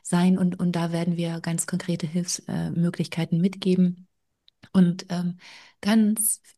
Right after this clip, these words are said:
tiefe, intensive, integrierbare Selbsterkenntnis.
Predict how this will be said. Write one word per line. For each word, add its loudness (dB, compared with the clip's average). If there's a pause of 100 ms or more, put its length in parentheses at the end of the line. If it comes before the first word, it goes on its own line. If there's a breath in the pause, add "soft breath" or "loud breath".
tiefe, 2
intensive, 0 (220)
integrierbare 0 (160)
Selbsterkenntnis. -4